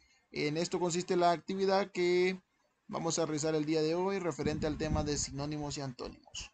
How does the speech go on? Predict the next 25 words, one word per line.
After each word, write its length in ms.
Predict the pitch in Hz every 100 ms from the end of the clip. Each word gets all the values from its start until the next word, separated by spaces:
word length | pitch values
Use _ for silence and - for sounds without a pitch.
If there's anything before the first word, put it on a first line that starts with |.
| -
Cualquier 420 | 110 110 139 135
duda, 320 | 139 170 190
ustedes 460 | 190 147 139 135 135
pueden, 280 | 143 139 143
ah, 360 | 147 143 151 - _ -
llamarme 460 | 151 151 165 180 196
para 220 | 175 151
yo 160 | 147 147
poder 240 | 151 151
resolver 460 | 147 143 135 160 185
y 80 |
recordar. 560 | 170 143 135 135 185 240 _ _ _ _ _ _ -
Tenemos 400 | 139 139 151 143
tres 220 | 165 170
ejemplos 420 | 180 190 185 190
en 80 | 185
esta 200 | 190 190
tarea, 340 | 190 202 214
faltan 420 | 208 165 160 165
dos 360 | 160 214 220 - _ _ _
más, 460 | - 147 180 220 -
dos 160 | 151 170
ejemplos 300 | 175 175 180
más 180 | 208
que 160 | 208 165